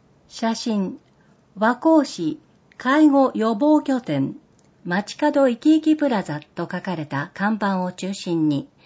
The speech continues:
就労的活動支援コーディネーターの皆さん、七人の集合写真です。写真終わり。次、やりがい自己実現。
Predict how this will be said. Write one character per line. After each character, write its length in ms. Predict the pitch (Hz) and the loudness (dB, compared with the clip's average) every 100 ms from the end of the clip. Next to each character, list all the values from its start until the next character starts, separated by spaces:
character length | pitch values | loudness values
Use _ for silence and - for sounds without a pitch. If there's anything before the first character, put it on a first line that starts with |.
| _ | _
就 300 | - 269 302 | -4 2 4
労 180 | 285 285 | 4 2
的 320 | 269 247 233 | 0 -4 -6
活 320 | 226 214 254 | -4 -4 -4
動 220 | 254 262 254 | 0 0 0
支 180 | 240 | -2
援 180 | 233 220 | -2 -2
コ 200 | 214 240 | -4 -2
ー 60 | 240 | -2
デ 100 | 254 | 0
ィ 40 | |
ネ 180 | 233 208 | 0 0
ー 40 | 160 | -2
タ 200 | 143 135 | -2 -2
ー 60 | |
の 140 | 135 147 | -4 -4
皆 240 | 151 165 | -4 -4
さ 200 | - 131 | -6 -10
ん、 120 | 180 - _ _ _ _ | -10 -16 _ _ _ _
七 300 | 202 240 277 | 0 4 4
人 260 | 262 180 143 | 4 2 0
の 180 | 135 - | 0 -4
集 300 | - 240 277 | -8 -2 0
合 220 | 277 262 233 | 2 0 -2
写 180 | 226 | -4
真 260 | 190 131 127 | -6 -6 -6
で 140 | - | -8
す。 280 | 139 - _ _ _ _ _ _ _ _ _ _ _ | -12 -16 _ _ _ _ _ _ _ _ _ _ _
写 220 | - 196 | -6 -6
真 380 | - 208 185 - | -4 -4 -4 -4
終 100 | 156 | -4
わ 160 | 156 139 | -2 -4
り。 180 | 131 - _ _ _ _ _ _ _ _ _ _ _ _ _ _ _ _ _ _ _ _ - | -8 -16 _ _ _ _ _ _ _ _ _ _ _ _ _ _ _ _ _ _ _ _ -10
次、 400 | 208 233 254 - _ _ _ _ _ - | -2 0 0 -2 _ _ _ _ _ -2
や 180 | 190 233 | 2 4
り 180 | 320 | 6
が 160 | 311 294 | 6 6
い 160 | 269 - | 2 -4
自 180 | 170 208 | -8 -2
己 20 | 302 302 | 2 4
実 280 | 285 269 165 | 2 -2 -4
現。 300 | 139 127 - | -4 -4 -10